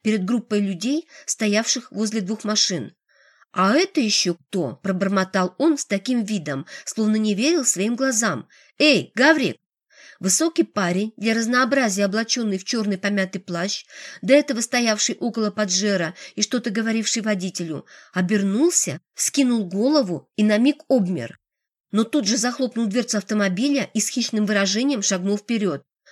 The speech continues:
«Ого!» — сказал он негромко, отработанным движением выхватывая из-под плаща пистолет. «Конкурирующая фирма?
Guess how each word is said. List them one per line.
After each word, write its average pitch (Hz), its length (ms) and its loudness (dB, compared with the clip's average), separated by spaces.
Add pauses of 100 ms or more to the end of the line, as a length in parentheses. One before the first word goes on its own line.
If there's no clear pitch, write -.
(260)
«Ого!» — 214 600 2 (300)
сказал 247 500 -2
он 240 160 2
негромко, 233 720 0 (200)
отработанным 226 680 0
движением 226 520 0
выхватывая 220 500 -2
из-под - 360 -6
плаща 208 320 -4
пистолет. 214 580 -4 (800)
«Конкурирующая 277 760 2
фирма? 269 540 0